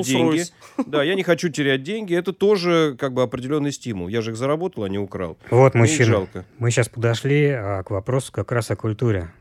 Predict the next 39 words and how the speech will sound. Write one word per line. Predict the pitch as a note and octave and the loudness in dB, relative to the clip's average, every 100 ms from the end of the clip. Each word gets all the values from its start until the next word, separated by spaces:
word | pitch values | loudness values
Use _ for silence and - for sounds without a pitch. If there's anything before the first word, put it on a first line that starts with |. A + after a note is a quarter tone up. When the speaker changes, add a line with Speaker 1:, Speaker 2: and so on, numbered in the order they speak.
| _ | _
Speaker 3:
Мы | G#2 G#2+ | -6 -4
тут | A2+ | -2
с | C3+ | 0
вами | A#2 G#2+ | 2 2
разговариваем | G#2 G2+ A2 A#2 A2 G2+ G#2 | 0 0 2 4 4 4 2
о | |
том, | G#2 D3 | 2 0
что | C#3+ - | -2 -4
у | G2 | -4
нас | G#2+ G2+ | -4 -4
есть | G#2+ G2+ | -4 -4
страх | B2+ B2+ G2 | -2 -2 -2
за | G2+ G2+ G2 | -2 -2 -4
материальные | F#2 G#2+ G#2+ G2+ F#2+ | -4 -2 -2 -2 -4
какие-то | G2+ - G2+ - | -6 -6 -8 -8
ценности. | - G#2+ F#2+ - - | -4 -2 -2 -8 -20
А | |
почему | - D3 F3 | -2 6 8
у | |
нас | D3 B2+ | 8 6
нет | B2+ A#2+ | 6 4
страха | - C#3+ C#3+ - | 4 2 2 2
за | G2+ A2+ G#2 | 0 0 0
жизнь | A2 F#2 | -2 -2
человека, | - G2+ G#2+ G2 - - | -6 -6 -4 -6 -8 -8
за | A2 | -2
здоровье | A#2 C3+ B2+ A#2 | 4 6 6 4
человека? | - G#2+ G2+ G2 G#2 | 2 -4 -4 -4 -8
Speaker 1:
Да. | G#2+ G#2 G#2 - - | -12 -12 -14 -16 -10
Speaker 3:
А | F#2+ G2 | -6 -2
должен | G#2+ C3 B2+ | 2 4 4
быть | C3 D#3 | 4 2
этот | C3 | -2
страх. | - A2 A2 - - | -6 -6 -6 -8 -10
Speaker 2:
Нет, | G#2 F2 | -10 -10
есть, | F#2+ A#2+ - | -6 -6 -4
конечно, | C3 C3+ D#3 A#2 - E2 | -6 -4 -2 -4 -6 -12
потому | - F#2 G#2 A2 | -8 -6 -4 -6
что | - A2 G#2+ G#2 F2+ | -4 -2 0 0 -2